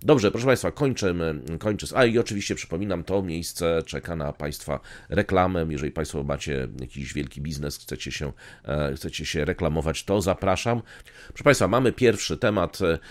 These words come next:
temat bardzo, e, w-, ważny, bardzo istotny i bardzo ciekawy. Dzisiaj nie będziemy sobie podróżowali do państwa położonego wiadomo gdzie. Ileż można, oczywiście tam się ciągle coś dzieje, ale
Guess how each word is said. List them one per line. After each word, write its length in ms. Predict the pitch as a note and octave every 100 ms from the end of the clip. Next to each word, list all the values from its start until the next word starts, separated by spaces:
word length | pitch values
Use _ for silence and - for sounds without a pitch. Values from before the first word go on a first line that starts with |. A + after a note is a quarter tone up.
| -
temat 360 | G#2+ G2 F2 F#2
bardzo, 640 | E2 E2+ D#2 D#2+ D2 C#2
e, 140 | B1+ D#2 D2 C#2 C#2 C#2 C2+ C2+
w-, 460 | C2 - - -
ważny, 380 | F#2 F2+ A2+ B2
bardzo 300 | E2 D#2 C#2+
istotny 500 | D2 - E2+ - G2
i 60 | A2
bardzo 240 | E2+ E2
ciekawy. 520 | - E2 D2 C#2 F#2 - - - -
Dzisiaj 260 | B2 C3
nie 120 | A2+
będziemy 380 | A#2 A#2 A#2 G#2
sobie 220 | E2 E2+
podróżowali 580 | D#2 D#2+ D#2+ D#2+ D#2+ E2
do 100 | D#2
państwa 340 | - E2+ - D#2
położonego 520 | D#2 C#2+ D2+ D#2+ D#2
wiadomo 340 | E2 D#2+ C#2+
gdzie. 260 | C#2 E2 B2 - - - - - - - - -
Ileż 300 | C#3 D#3+ -
można, 500 | C#3 A#2+ F2 F2 A#2+
oczywiście 260 | G#2 - A#2
tam 120 | A#2+
się 120 | -
ciągle 340 | G#2+ D3+ B2+ G2
coś 180 | G2+ F2+
dzieje, 420 | F#2+ A#2+ F#2+ E2+
ale 200 | D#2